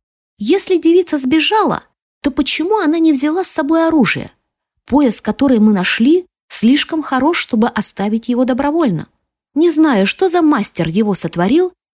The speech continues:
но я сама не отказалась бы от таких кинжалов. Я пожала плечами. Это как раз не вызывало во мне никакого недоумения.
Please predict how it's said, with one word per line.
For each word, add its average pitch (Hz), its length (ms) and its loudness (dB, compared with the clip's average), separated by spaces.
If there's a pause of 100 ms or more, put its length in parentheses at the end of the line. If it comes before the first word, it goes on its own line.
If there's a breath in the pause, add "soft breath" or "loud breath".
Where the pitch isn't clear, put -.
но 202 100 4
я 202 140 2
сама 196 300 2
не 269 140 6
отказалась 269 600 0
бы 160 120 -2
от 175 160 -6
таких 170 280 -8
кинжалов. 147 640 -4 (340)
Я 277 180 2
пожала 185 360 -4
плечами. 143 580 -8 (480)
Это 370 200 0
как - 180 -2
раз 302 200 0
не 240 120 4
вызывало 220 460 2
во 254 100 2
мне 240 220 4
никакого 240 580 0
недоумения. 160 720 0